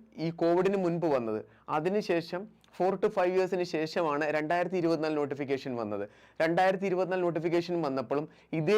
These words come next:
രീതിയിൽ അഡ്വർടൈസ്മെന്റ് ആദ്യം അവർ ഔട്ട് ചെയ്യും, അതിനുശേഷമാണ് പിന്നെ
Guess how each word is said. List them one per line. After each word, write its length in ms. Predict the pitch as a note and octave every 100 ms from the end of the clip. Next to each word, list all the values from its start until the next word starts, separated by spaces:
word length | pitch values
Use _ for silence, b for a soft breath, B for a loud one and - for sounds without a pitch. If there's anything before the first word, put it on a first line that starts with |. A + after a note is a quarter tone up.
| A3
രീതിയിൽ 260 | G3 F3 F#3 -
അഡ്വർടൈസ്മെന്റ് 720 | C#3 C#3+ D3+ E3 E3 E3+ D#3+ D3
ആദ്യം 240 | C#3+ D3+ C#3+
അവർ 140 | C#3 C3
ഔട്ട് 160 | C#3 -
ചെയ്യും, 240 | D3+ C#3+ E3 b b E3+
അതിനുശേഷമാണ് 600 | F#3 G#3+ A3 E3+ E3+ E3+ E3
പിന്നെ 140 | E3